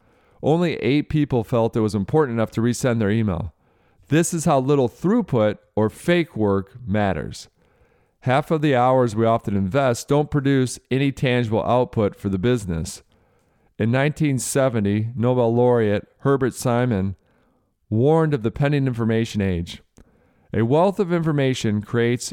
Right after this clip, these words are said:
a poverty of attention. Author Jim Collins, who has sold over ten million books, including his flagship book, Good to Great,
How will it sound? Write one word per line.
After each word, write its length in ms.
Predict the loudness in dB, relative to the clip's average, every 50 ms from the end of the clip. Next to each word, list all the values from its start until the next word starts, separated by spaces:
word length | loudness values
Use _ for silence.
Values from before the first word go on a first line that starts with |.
| -10 -4
a 120 | -4 -4 -4
poverty 680 | -4 -4 -2 0 0 2 0 0 -2 -2 -2 -2 -6 -8 _ -6
of 120 | -4 -2 -2
attention. 640 | -4 -2 -2 -2 -2 -2 -2 -6 -10 -10 -10 -10 -12 _ _ -20 _ _ _ _ _ _ _ _ _ _ _ _ _ _ _ _ _ _ _ _ _ _ _ -2
Author 320 | 0 0 0 0 0 -4
Jim 300 | -2 0 0 0 0 0
Collins, 560 | -2 -2 0 0 2 2 0 0 0 0 0 0
who 80 | -2
has 100 | -2 -2
sold 320 | 0 0 2 2 4 2 2
over 180 | 2 0 0
ten 300 | -4 0 0 0 0 2
million 340 | 2 0 2 2 0 0 0
books, 360 | 0 2 2 2 0 -2 -2
including 560 | -4 -4 0 0 0 2 2 2 0 0 0
his 180 | 0 0 -2 -4
flagship 760 | -8 -6 -2 0 0 2 0 0 -2 -2 -2 -2 -2 -2 0
book, 220 | -2 -2 -2 0 0
Good 180 | 0 0 0 0
to 60 | -2
Great, 440 | 0 0 2 2 0 -2 -4 -6